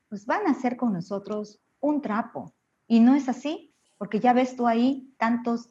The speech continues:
guerreros que hay en, en, en la iglesia, laicos, sacerdotes, religiosos, misioneros,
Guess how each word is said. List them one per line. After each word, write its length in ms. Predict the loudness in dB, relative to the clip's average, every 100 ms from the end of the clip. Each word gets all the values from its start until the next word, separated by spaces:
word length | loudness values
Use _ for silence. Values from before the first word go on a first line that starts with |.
| _
guerreros 640 | 0 2 4 4 4 2
que 140 | -4 -6
hay 280 | -4 -4 -8
en, 240 | -8 -8 -10
en, 500 | -12 -10 -10 -10 -10
en 180 | -10 -6
la 80 | -6
iglesia, 560 | -4 -4 -4 -4 -6 -8 _ _ _
laicos, 760 | -2 4 4 4 0 -4 -4 -10
sacerdotes, 1080 | -12 -10 -8 -4 -4 -2 0 0 -2 -10 -10
religiosos, 960 | -8 -8 -6 -2 -2 -4 -4 -4 -4
misioneros, 960 | -8 -10 -12 -10 -2 0 2 0 -2